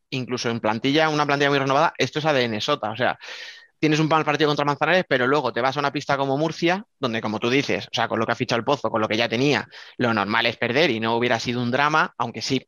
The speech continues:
a nivel de puntos, bueno, dices, "Joder, un punto en los dos primeros partidos hubiera sido muy negativo", pero, pero bueno,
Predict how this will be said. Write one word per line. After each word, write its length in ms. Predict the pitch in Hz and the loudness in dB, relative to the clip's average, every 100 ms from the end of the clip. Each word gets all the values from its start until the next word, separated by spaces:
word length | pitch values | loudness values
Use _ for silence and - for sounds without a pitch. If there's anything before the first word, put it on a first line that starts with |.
| - | -2
a 100 | 127 | 0
nivel 200 | 147 180 | 2 2
de 80 | 190 | 2
puntos, 280 | 185 190 165 | 2 2 2
bueno, 200 | 156 117 | 2 2
dices, 200 | 113 107 | -2 -2
"Joder, 240 | 123 117 | -2 -2
un 100 | 131 | -4
punto 260 | 120 143 139 | -2 0 2
en 80 | 135 | 4
los 160 | 131 | 4
dos 100 | 131 - | 2 0
primeros 280 | 131 127 | 0 0
partidos 380 | 123 117 143 143 | 0 0 0 0
hubiera 220 | 123 123 | 0 0
sido 120 | 123 123 | 0 -2
muy 120 | 123 | 0
negativo", 340 | 120 120 151 | 0 2 2
pero, 220 | 147 113 - - - - - - _ _ _ | 2 0 -2 -18 -18 -18 -20 -20 _ _ _
pero 160 | 131 117 | 2 4
bueno, 200 | 175 | 2